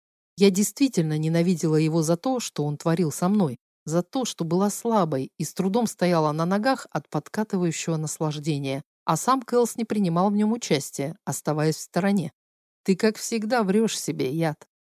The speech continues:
шептал он. «Ты хочешь меня так же сильно, как хочу тебя я. Запомни это ощущение». Я всхлипнула, когда он убрал руку. Стыд, неудовлетворенное желание. Я не думала, что может быть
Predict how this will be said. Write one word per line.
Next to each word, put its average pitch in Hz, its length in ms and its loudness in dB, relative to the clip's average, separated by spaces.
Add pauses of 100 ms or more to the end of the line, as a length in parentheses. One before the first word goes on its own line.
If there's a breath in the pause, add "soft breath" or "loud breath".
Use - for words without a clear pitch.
(120)
шептал 202 520 -2
он. 135 220 -4 (420)
«Ты 190 120 2
хочешь 202 460 0
меня 180 240 2
так 170 200 0
же 180 120 2
сильно, 202 480 0
как - 200 -8
хочу 151 300 -4
тебя 165 260 0
я. 175 300 2 (240)
Запомни 180 640 0
это 135 160 -4
ощущение». 139 840 -6 (480)
Я 240 200 2
всхлипнула, 165 840 0
когда 156 320 -2
он 156 180 0
убрал 151 380 -2
руку. 143 380 -6 (260)
Стыд, - 500 0 (100)
неудовлетворенное 185 1000 4
желание. 165 640 2 (240)
Я 175 160 0
не 226 140 2
думала, 180 380 2
что - 220 -6
может 143 340 -4
быть 143 140 -4